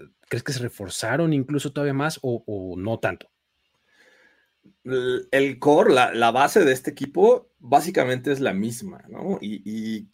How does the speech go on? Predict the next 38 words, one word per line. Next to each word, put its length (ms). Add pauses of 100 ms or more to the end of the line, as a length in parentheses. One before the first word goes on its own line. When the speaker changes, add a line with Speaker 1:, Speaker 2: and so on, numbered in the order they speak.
Speaker 2:
qué 140
mejor 460
que 580
tengas 280
el 100
segundo 340
año 240
de, 140
de 140
tu 180
quarterback, 600
eh, 400
tu 100
quarterback 300
franquicia. 680
Llegó 240
el 60
año 240
pasado 600 (400)
con 140
esperanzas 400
de 100
mejorar 680
el, 640
las 180
actuaciones 420
de 80
los 140
Rams 220
en 80
recientes 360
años, 280
que 180
fuera 200
mejor 460
que 120
Jared 280
Goff. 200